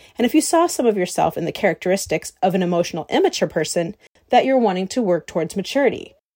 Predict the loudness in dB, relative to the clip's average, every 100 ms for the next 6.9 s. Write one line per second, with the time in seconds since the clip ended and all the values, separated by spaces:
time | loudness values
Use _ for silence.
0 | _ 4 6 4 0 -2 0 4 2 2
1 | -4 -2 -2 0 0 0 0 2 2 0
2 | -6 -4 -6 -4 0 -2 0 -2 -2 -4
3 | -4 -2 -4 -6 -18 _ _ -2 2 2
4 | 4 2 0 -4 -2 -2 -2 -2 0 -2
5 | -4 -4 -4 -2 0 0 0 2 2 0
6 | -2 -2 -2 -6 -8 -4 -6 -6